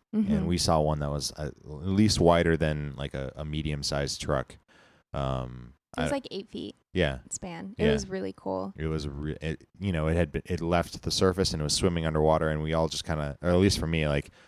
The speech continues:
Speaker 2: someone pointed and I just turn and see this giant thing
Speaker 1: Yeah.
Speaker 2: in the water. I've never seen anything that big in the water with me.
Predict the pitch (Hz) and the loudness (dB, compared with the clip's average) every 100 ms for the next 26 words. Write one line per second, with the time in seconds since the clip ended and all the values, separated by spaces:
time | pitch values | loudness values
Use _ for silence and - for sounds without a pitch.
0 | _ - 90 80 82 82 78 76 73 73 | _ 0 0 2 -2 -2 -2 -2 -2 -4
1 | 71 - - 85 82 73 71 _ _ 76 | -4 -6 -4 -2 -2 -4 -8 _ _ -2
2 | - 82 73 69 73 - 85 80 78 71 | 2 2 2 -4 -6 0 2 2 0 -4
3 | - 82 73 67 65 - - 78 73 71 | -2 0 0 -6 -10 -10 -6 -4 -2 0
4 | 71 67 71 76 82 80 76 - 76 73 | 0 0 -2 -2 -2 0 -2 -2 -4 -4
5 | 71 71 76 69 71 71 65 69 67 67 | -6 -6 -6 -6 -6 -8 -8 -10 -6 -4
6 | 67 67 67 73 69 | -4 -6 -6 -8 -8